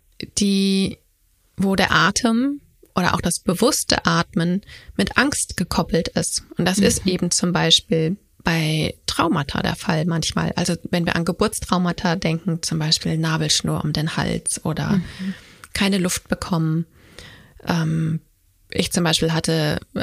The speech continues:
Speaker 1: ja, ich habe nicht geschrien bei der Geburt. Ich hatte eine Azidose, also eine Übersäuerung des Blutes, was einfach viel Stress gemacht hat. Ich wurde dann beatmet. Und
Speaker 2: Hm.
Speaker 1: bei mir war eine Weile auch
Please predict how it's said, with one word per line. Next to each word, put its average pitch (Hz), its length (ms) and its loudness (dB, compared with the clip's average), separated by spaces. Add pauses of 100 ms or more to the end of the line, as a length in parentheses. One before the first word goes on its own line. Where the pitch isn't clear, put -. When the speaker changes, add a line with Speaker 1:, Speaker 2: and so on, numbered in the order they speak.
(140)
Speaker 1:
ja, 180 160 0
ich 185 120 0
habe - 140 0
nicht - 140 -2
geschrien 202 500 4
bei 175 120 2
der 170 120 2
Geburt. 165 640 0
Ich - 160 -2
hatte - 240 -2
eine 151 600 -2 (120)
Azidose, 180 640 2
also 156 180 0
eine 151 140 0
Übersäuerung 160 680 0
des 165 180 -2
Blutes, 214 600 0 (300)
was - 120 0
einfach 170 220 0
viel - 180 0
Stress - 400 0
gemacht 170 400 0
hat. - 200 -2
Ich - 240 -2
wurde 175 180 2
dann 165 180 0
beatmet. 160 640 0 (760)
Und 160 520 0 (800)
Speaker 2:
Hm. 196 320 -6
Speaker 1:
bei 170 100 2
mir 185 280 2
war 180 440 4
eine 185 160 0
Weile 175 280 2
auch 220 140 0